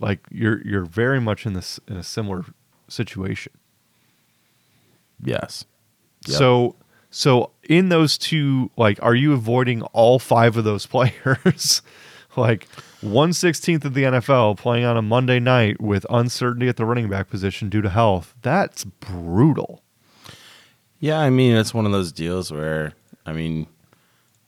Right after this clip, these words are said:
Speaker 2: maybe a couple of these guys are gonna be on waivers. And so if you're stuck with Pacheco on your I R slot already, 'cause you already had him on roster on your team, maybe you can go out and get a McKinnon in case Pacheco's out again.
Speaker 1: Yeah,
Speaker 2: That'd
Speaker 1: it
Speaker 2: be
Speaker 1: should be
Speaker 2: hedge.
Speaker 1: no-,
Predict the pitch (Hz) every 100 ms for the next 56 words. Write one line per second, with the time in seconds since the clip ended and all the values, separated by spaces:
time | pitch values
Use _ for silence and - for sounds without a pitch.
0 | - 85 95 98 95 90 90 90 87 80
1 | 98 92 87 85 76 87 82 76 78 82
2 | 80 82 80 78 87 76 73 73 - -
3 | 76 - 78 78 - 85 80 - 80 -
4 | 80 76 - 80 87 80 80 76 76 76
5 | 73 69 71 73 71 87 - 82 73 76
6 | 90 78 76 - _ _ _ _ _ _
7 | _ _ - 73 71 - - _ - 73
8 | 78 78 78 85 78 78 76 78 78 78
9 | 82 78 76 73 95 82 76 78 78 78
10 | 73 82 78 82 80 76 80 80 80 76
11 | - 76 64 65 - 76 71 76 65 -
12 | 76 64 60 65 - 57 60 50 113 _
13 | _ _ _ - _ - - - 147 147
14 | 135 - 196 180 151 143